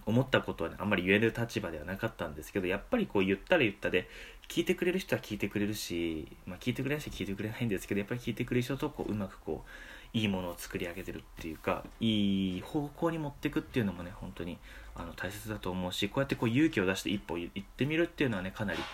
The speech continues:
いいと思うんですよ。で、多分これも、その、さっき言ったように名言にもつながってると思ってて、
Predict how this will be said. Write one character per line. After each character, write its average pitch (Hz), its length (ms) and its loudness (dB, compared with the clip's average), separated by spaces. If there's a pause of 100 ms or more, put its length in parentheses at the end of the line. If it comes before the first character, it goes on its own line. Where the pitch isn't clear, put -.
(300)
い 95 80 0
い - 20 0
と 85 140 -6
思 82 160 -6
う - 20 -6
ん 78 40 -6
で - 60 -10
す - 80 -12
よ。 - 120 -12
で、 95 100 -6
多 - 140 -2
分 - 80 -4
こ - 160 0
れ 143 60 4
も、 160 260 2
そ - 140 -4
の、 98 60 -4
さ 117 120 -2
っ - 80 0
き - 40 -16
言 101 80 0
っ - 20 -10
た 101 100 -4
よ 92 80 0
う - 20 -2
に 90 80 -4
名 98 200 4
言 104 160 4
に 90 80 -2
も - 80 -12
つ - 120 -12
な 87 100 -4
が 87 100 -4
っ - 20 -6
て - 160 -2
る 92 120 0
と 82 100 -6
思 82 180 -6
っ - 20 -20 (160)
て 113 260 2
て、 - 40 -4